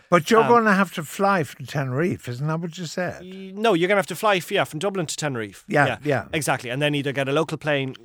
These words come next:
Speaker 2: uh, with Binter, Binter Canarias for about sixty-two, um, pounds sterling. So, yeah, about eighty
Speaker 1: But it's
Speaker 2: euros.
Speaker 1: not going to be, I mean, once you get there, it's not gonna be very expensive, one presumes.
Speaker 2: Uh, no, well, the Canary Islands don't tend to be. Like that,
Speaker 1: Do they
Speaker 2: so
Speaker 1: not?
Speaker 2: the,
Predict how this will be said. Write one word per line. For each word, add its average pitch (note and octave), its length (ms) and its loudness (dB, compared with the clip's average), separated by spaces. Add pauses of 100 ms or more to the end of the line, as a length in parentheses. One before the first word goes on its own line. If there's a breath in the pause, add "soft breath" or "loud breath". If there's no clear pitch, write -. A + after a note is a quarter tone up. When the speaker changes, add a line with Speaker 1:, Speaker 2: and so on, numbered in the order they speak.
(140)
Speaker 2:
uh, B2+ 240 -6
with B2 100 -12
Binter, C3+ 260 -8 (160)
Binter C#3+ 280 -8
Canarias B2+ 480 -2
for C3+ 100 -8
about A#2+ 180 -6
sixty-two, D#3+ 600 -2 (360 soft breath)
um, C3+ 720 -2
pounds C#3+ 420 -4
sterling. A#2+ 380 -4
So, C3+ 140 -12
yeah, C3+ 140 -6
about B2+ 180 -6
eighty C3+ 120 -4
Speaker 1:
But G#3 120 6
it's G#3 140 2
Speaker 2:
euros. - 40 -8
Speaker 1:
not C#4+ 220 4
going B3 280 2
to - 120 -8
be, E3+ 340 4 (340 loud breath)
I E3+ 140 2
mean, D#3+ 200 0
once B3 380 0
you G#3+ 60 -4
get F#3 280 2
there, E3+ 140 -2
it's B2 120 -4
not D3 140 0
gonna B2+ 160 -2
be A#2 140 -2
very A2+ 280 0
expensive, C#3 640 -4
one G2+ 200 -8
presumes. F#2 640 -10 (240)
Speaker 2:
Uh, D#3+ 460 2
no, C4 80 0
well, B3+ 120 2
the A#3 80 -2
Canary C#4+ 360 2
Islands C#3+ 320 2
don't E3+ 220 2
tend F3 260 0
to C3+ 60 -6
be. A2+ 140 -10
Like E3+ 200 0
that, A#3+ 140 4
Speaker 1:
Do G3 60 4
they A#3+ 140 2
Speaker 2:
so B3+ 140 6
Speaker 1:
not? D#3+ 60 -2
Speaker 2:
the, G#3 100 0